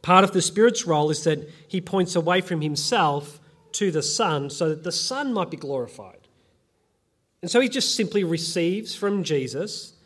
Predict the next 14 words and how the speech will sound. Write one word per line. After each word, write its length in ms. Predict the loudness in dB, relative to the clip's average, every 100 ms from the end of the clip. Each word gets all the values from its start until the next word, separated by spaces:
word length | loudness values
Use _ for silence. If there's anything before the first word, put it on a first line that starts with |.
| _ -6
and 180 | 0 2
makes 260 | 2 2
it 120 | -2 0
known 240 | -2 -2
to 180 | -4 -6
us. 400 | -8 -12 -16 -18 _ _ _ _ _ _ _ _ _ _ -16 2
He 80 |
doesn't 340 | 4 4 0 -2
add 300 | 2 4 4
anything 600 | 2 0 0 -4 -8 -10 -16 -20 _
to 140 | -4 -2
Jesus' 500 | 0 -2 -2 -4 -2
ministry. 400 | 0 -2 -2 0
Rather, 480 | 4 4 2 0